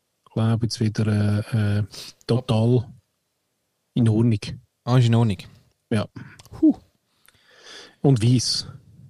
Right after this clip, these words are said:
Speaker 2: Oh.
Speaker 1: Das finde ich auch geil.
Speaker 2: Ja, der Revival auf der, auf der Argovians.
Speaker 1: Ja, voll.
Speaker 2: <laughs> Ja.
Speaker 1: Ja.
Speaker 2: Aha.
Speaker 1: Genau.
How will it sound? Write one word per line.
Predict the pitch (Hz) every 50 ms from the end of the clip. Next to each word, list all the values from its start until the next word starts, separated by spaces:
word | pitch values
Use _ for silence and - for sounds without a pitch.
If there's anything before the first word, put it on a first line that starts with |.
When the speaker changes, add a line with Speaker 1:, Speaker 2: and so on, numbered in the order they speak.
| _ _ - -
Speaker 2:
Oh. | 110 104
Speaker 1:
Das | 135 139 110 87
finde | 85 - - -
ich | - -
auch | - -
geil. | - 87 87 87
Speaker 2:
Ja, | 92 110 113 117 117 117
der | 110 120
Revival | 110 113 110 107 117 123 120 123
auf | 123 117 -
der, | - 131 110
auf | 92 85 71 82 92 92 113 117 110 -
der | - 110
Argovians. | 117 120 110 127 120 139 131 127 113 113 113 - - -
Speaker 1:
Ja, | 107 107 104 - _ _ - - - - -
voll. | - 120 131 131 113 104 -
Speaker 2:
<laughs> | - - - - - - - - - - _ _ _ - - - - - - - - - - - - - - - _ _ _ _ _ _ _ _ _ _ _ _
Ja. | 113 110 113 127 147 160 156 131 110 101 92 90 - - - - - - - - -
Speaker 1:
Ja. | - 107 98 104 131 165 170 131 98 82 110
Speaker 2:
Aha. | 104 95 98 107 123 143 - - _ _ _ - - - - - - - - - - - - - - _ _
Speaker 1:
Genau. | - 123 113 113 131 180 208 180